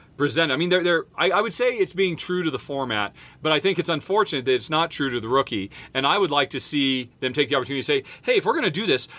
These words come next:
let's show you how good a reality show really could be."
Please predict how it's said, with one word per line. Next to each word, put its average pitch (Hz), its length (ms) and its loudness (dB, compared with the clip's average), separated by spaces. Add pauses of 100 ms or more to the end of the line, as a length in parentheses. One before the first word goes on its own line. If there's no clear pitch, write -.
let's 226 200 2
show 311 120 2
you 233 160 2
how 202 220 2
good 190 220 0
a 180 40 4
reality 151 440 2
show 135 220 0
really 120 340 -2
could 110 320 -8
be." 85 260 -10